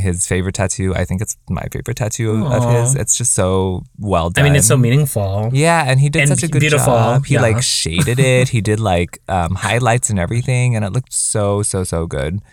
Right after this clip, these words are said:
Speaker 1: Um,
Speaker 2: How long did the whole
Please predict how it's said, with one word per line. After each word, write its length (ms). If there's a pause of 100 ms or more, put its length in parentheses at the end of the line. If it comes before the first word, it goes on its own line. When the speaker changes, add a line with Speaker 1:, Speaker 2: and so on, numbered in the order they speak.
(420)
Speaker 1:
Um, 340
Speaker 2:
How 160
long 340
did 160
the 80
whole 600